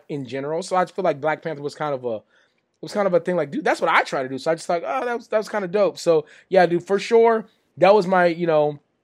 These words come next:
my number, my, my number two slash three. Um, now we're into, honestly, man, this is number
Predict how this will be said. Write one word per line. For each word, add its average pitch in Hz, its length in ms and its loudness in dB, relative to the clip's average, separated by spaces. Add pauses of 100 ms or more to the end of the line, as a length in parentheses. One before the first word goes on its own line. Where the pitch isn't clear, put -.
(380)
my 135 180 0
number, 156 460 0
my, 147 340 -4
my 147 140 -2
number 156 260 -6
two 170 200 -14
slash 151 480 -6
three. 160 420 -4 (380)
Um, 147 400 2 (260)
now 190 300 4
we're 220 120 0
into, 202 720 -6 (500)
honestly, 254 460 0
man, 247 260 0
this 220 180 -8
is 196 120 -12
number 226 500 -2